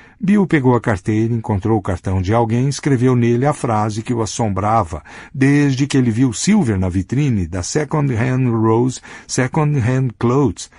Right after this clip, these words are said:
Ele mostrou para Mike, que leu com atenção, com lábios repuxados.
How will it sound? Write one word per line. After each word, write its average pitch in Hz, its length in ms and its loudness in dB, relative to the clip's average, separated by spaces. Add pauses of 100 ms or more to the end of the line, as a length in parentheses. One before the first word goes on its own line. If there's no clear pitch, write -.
(180)
Ele 104 200 0
mostrou 110 440 0
para 120 200 0
Mike, 160 360 -2 (220)
que 107 140 0
leu 98 200 2
com 104 160 -2
atenção, 131 640 -2
com 104 200 -2
lábios 78 320 -8
repuxados. 95 680 -6